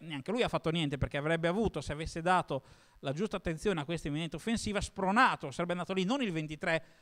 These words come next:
ottobre, il giorno prima di Caporetto, sarebbe andato lì una settimana prima, un mese prima, sapendo già da, da settembre che si sapeva di questo attacco. Ma lui non lo fa. E quindi: "Mio padre ha preso Roma e tocca a me di perderla".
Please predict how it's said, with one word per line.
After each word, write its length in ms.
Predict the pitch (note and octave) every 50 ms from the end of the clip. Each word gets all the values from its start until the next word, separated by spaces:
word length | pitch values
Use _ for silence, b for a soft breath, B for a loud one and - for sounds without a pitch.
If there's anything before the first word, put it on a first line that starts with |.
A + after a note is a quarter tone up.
| b b
ottobre, 840 | - E3+ - - G#3 G3 F3+ E3 D3 D3+ D3 C#3+ - - _ _ _ -
il 100 | E3+ D#3
giorno 200 | F#3 F3 E3 D#3
prima 360 | D3+ F#3+ F3+ E3 D3 C#3+ C#3
di 100 | C#3+ C#3
Caporetto, 420 | - D3 - D#3+ E3 D#3 D3 -
sarebbe 200 | C3+ C3+ D3 D#3+
andato 240 | - F3+ F3 - F3
lì 80 | F3+ F3+
una 120 | F3 D#3+
settimana 340 | C#3 E3+ F3 E3+ E3 D#3+ D#3+
prima, 280 | - A3+ A#3+ G#3+ F#3
un 60 | E3 E3
mese 220 | E3 D#3 D#3+ D#3
prima, 380 | - A#3 B3 A3 F3 D#3 C#3 C3
sapendo 420 | - D3+ - F#3+ F#3 F#3 F3+ F3
già 180 | D#3 F3+ F3+ F3+
da, 140 | F3 E3
da 200 | E3 D#3 D#3 C#3+
settembre 520 | C#3+ - E3 D3 _ - F#3 F3 E3 D#3+ D3
che 100 | - D3
si 80 | D3
sapeva 240 | D3 D#3+ D3+ E3 D#3+
di 60 | D#3
questo 200 | D3+ D3 C3+ -
attacco. 400 | D3 - - C3+ B2+ - _ - - b b b b b b b b -
Ma 140 | - F3 F3+
lui 120 | G3 A3
non 120 | G3 D#3+ C#3
lo 60 | A#2+
fa. 220 | - - B2+ A2 A#2 - _ _ _ b b b b b b b b b b b b b b _ _ _ _ _ _ _ _ _ _ _ _ _ _ _
E 140 | - F3+ -
quindi: 340 | - F3+ D3+ C#3 B2+ A#2 - _ _ - - _ _ _ _ _ _ _ _
"Mio 160 | - D#3 D3+
padre 240 | - G#3 G3 D#3+ C#3+
ha 60 | C3+
preso 320 | - G3+ F#3+ F3 F3 G#3+
Roma 300 | G#3 E3 C3 B2+ C3 C#3+
e 40 | D#3
tocca 240 | - - F3+ - -
a 40 | G3+
me 100 | F3 C#3+
di 100 | C3+ C#3+
perderla". 560 | B2+ - B2 A#2+ A#2 A#2 A#2+ A#2 A#2 A2+ A#2